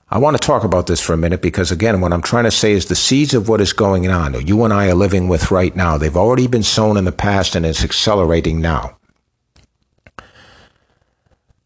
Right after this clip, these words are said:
In the late nineteen seventies, this guy who calls himself R C Christian, wasn't his real name, he told everybody that's not his real name.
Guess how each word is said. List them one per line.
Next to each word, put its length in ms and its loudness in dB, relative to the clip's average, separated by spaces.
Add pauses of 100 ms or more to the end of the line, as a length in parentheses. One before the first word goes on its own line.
(1160)
In 60 0
the 100 2
late 260 2
nineteen 420 2
seventies, 680 -2 (840)
this 200 0
guy 380 2
who 200 0
calls 440 0
himself 640 0 (220)
R 260 2
C 420 2
Christian, 640 -4 (640)
wasn't 260 0
his 120 -2
real 220 0
name, 240 -2
he 80 -4
told 240 0
everybody 340 -2
that's 260 -6
not 200 -6
his 120 -8
real 200 -8
name. 280 -12